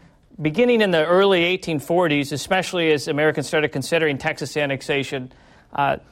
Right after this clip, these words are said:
talked about Anglo-Saxons.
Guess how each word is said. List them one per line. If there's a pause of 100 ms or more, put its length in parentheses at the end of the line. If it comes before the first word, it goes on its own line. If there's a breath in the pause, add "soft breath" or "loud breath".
(420 soft breath)
talked
about
Anglo-Saxons.